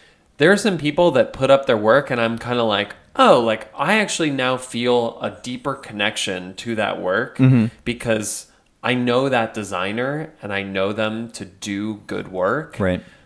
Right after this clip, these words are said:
Speaker 1: Um, I don't know. I, I, th-, I think there's something interesting about that. I think with things like that and things like Kickstarter, we're getting closer and closer to the creators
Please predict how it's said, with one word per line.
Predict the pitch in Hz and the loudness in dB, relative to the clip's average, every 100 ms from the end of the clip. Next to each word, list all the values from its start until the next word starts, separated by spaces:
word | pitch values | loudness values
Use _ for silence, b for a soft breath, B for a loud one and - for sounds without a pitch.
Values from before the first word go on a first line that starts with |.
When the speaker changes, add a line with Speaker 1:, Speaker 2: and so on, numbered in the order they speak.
| b | b
Speaker 1:
Um, | 104 104 101 98 98 101 104 _ _ | -4 -2 0 -2 -6 -12 -16 _ _
I | 139 | -6
don't | 170 180 | -2 0
know. | 190 110 | 0 -2
I, | 95 101 - | -2 -4 -6
I, | 107 | -10
th-, | - - _ | -14 -20 _
I | 123 | -16
think | 117 156 | -8 -6
there's | 139 131 | -6 -6
something | 135 127 123 | -6 -6 -6
interesting | 120 120 110 95 92 | -8 -10 -12 -10 -10
about | 87 82 82 | -6 -6 -4
that. | 80 73 - | -6 -6 -4
I | 123 | -4
think | 139 190 - B B B | -2 -6 -8 B B B
with | 139 131 - | -6 -6 -2
things | 156 156 139 | 0 2 2
like | 117 | 0
that | 151 165 151 - | 2 2 2 0
and | 113 113 | -6 -4
things | 120 117 101 | -4 -4 -4
like | 95 | -4
Kickstarter, | - 165 - 147 135 131 117 | -4 -4 -2 2 4 2 -2
we're | 156 | -4
getting | 190 175 | -2 -4
closer | - - 117 117 123 | -6 -2 -2 -2 -8
and | 113 | -10
closer | - 104 101 135 | -8 -8 -6 -10
to | 131 110 | -10 -10
the | 104 | -10
creators | - - 101 90 98 117 139 143 - | -12 -12 -10 -10 -6 -6 -6 -10 -16